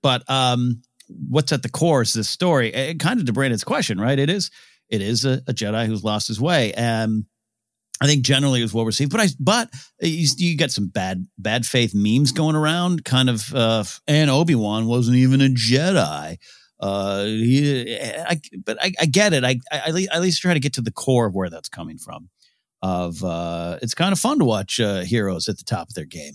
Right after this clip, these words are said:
I get that. I, I personally though enjoy diving a little deeper there, but, um, and in tar-, in terms of, I mean, you and I could be here for hours trying to figure out why people can't just say,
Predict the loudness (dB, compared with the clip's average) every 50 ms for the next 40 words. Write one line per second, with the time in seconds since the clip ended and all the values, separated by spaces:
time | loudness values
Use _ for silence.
0 | -6 -4 -2 0 0 -2 -2 -4 -8 -12 -12 -12 _ _ _ _ -6 -4 -4 -4
1 | -4 -4 -4 -4 -4 -4 -4 -2 -2 0 0 0 0 0 0 -2 -2 -4 -6 -4
2 | -4 -4 -4 -4 -6 -8 _ _ -20 _ _ _ _ -4 -2 -2 -2 -2 -2 -4
3 | -4 -4 -6 -8 -10 -10 -8 -6 -6 -6 -6 -10 -12 -12 -14 -16 -18 -18 -14 -12
4 | -12 -12 -12 -14 -12 -10 -10 -8 -8 -8 -8 -10 -12 -14 _ _ _ _ _ -16
5 | -16 -16 _ _ _ _ _ -4 -2 0 0 2 2 2 2 2 0 0 0 2
6 | 0 0 0 0 -2 -2 -2 0 2 4 4 4 4 4 2 2 0 0 0 0
7 | 0 0 0 -2 -2 -2 -2 -2 -2 -2 -2 -6 -6 -4 -2 -2 -2 -2 -4 -4
8 | -4 -4 -2 -2 -2 -2 -4 -4 -6 -4 -2 -2 0 0 0 0 0 0 -2 -2
9 | 0 0 0 0 0 0 0 2 0 0 -4 _ _ _ _ _ _ _ _ _
10 | -20 -20 _ _ -6 -2 0 0 0 0 -2 -2 -2 0 0 -2 -2 0 0 2
11 | 2 2 0 0 -2